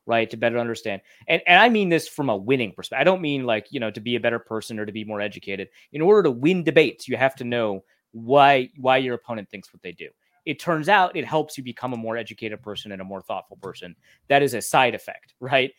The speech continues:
But, um, that was something that I thought I could bring in, and I, I, I feel like I have, but because everybody in debate comes from very similar backgrounds, or at least has a very similar viewpoint of the world,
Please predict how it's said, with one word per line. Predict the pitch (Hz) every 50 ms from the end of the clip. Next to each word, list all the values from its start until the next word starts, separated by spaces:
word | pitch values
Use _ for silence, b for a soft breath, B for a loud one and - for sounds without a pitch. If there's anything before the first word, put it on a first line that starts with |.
| b b b b _ _
But, | 143 139 131 131 127 127 - _
um, | 123 120 120 113 107 104 101 95 92 87 _ _ _ _ _ _ _ _ _ _ _ _ _ _ _ _ _ _ - 156 127 127
that | 170 196 220 262 277 262 233 - _ _ _ _ _ _ _ _ _ _ _
was | 170 160 160 156 -
something | - - 170 175 175 - 175 165 160
that | 151 147
I | 139 131 123
thought | - - _ 147 147 156 156 151
I | 147 131
could | - - 127 113 _
bring | - 127 135 131 123 131
in, | 170 208 175 120 107 107 110
and | - 147
I, | 139 143 - _ _ _
I, | - 160 131 123 - -
I |
feel | 139 - 240 240
like | 185 135
I | 113 101 107
have, | 104 - - 214 214 151 113 101 98 98 - _ _ _ _ _ _ _ _ _
but | 147 156 151 143 139 - _ _ _ -
because | 139 147 151 - - - - 185 214 240 247 233 - - _ _ _ _ _ _ _
everybody | - 151 151 185 196 190 185 180 165 165 165 160
in | 147
debate | 131 123 117 123 123 127 131 -
comes | - - 131 127 120
from | 113 - 117 110 104
very | 120 123 120
similar | 107 - - - 127 120 120 113 107 95
backgrounds, | - 101 104 101 - - 127 123 123 123 107
or | 107
at | 98 90
least | - 123 113 -
has | 123 107
a | 107 98
very | 101 110 110 104
similar | - - 120 120 113 110 98 95
viewpoint | 80 98 110 113 _ 113 104 101
of |
the | 87 87
world, | 95 135 185 185 139 117 104 104